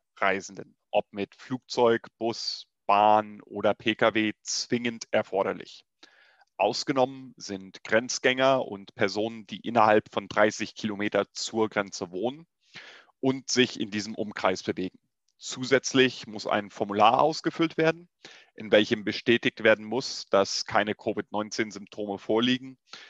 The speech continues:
und dass man keinen Kontakt zu einer infizierten Person hatte. Ein Formular mit einer Begründung der Einreise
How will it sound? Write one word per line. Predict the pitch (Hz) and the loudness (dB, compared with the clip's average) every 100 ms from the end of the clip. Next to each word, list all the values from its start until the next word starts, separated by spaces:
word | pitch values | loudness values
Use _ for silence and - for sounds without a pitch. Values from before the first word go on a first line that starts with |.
| _ - | _ -10
und | 123 123 | -10 2
dass | 107 - | 2 4
man | 101 | -2
keinen | - 104 104 | 0 0 0
Kontakt | - 98 120 120 - | -6 -2 0 0 -4
zu | - 104 | -8 -6
einer | 98 98 | -4 -4
infizierten | 104 - - - - 117 117 - 117 104 | -8 -14 -20 -14 -10 0 0 0 -18 -6
Person | 110 95 - 87 - | -2 -2 -2 -14 -14
hatte. | - 82 _ _ _ - | -14 -20 _ _ _ -20
Ein | 98 | -14
Formular | - 104 101 104 117 120 | -8 -2 6 8 10 8
mit | 110 - | 2 0
einer | 104 101 101 98 | 0 4 4 4
Begründung | 92 92 - 117 123 123 | 0 -12 -6 -4 -4 -2
der | 113 - | 0 2
Einreise | 107 113 117 117 123 | 0 4 4 4 0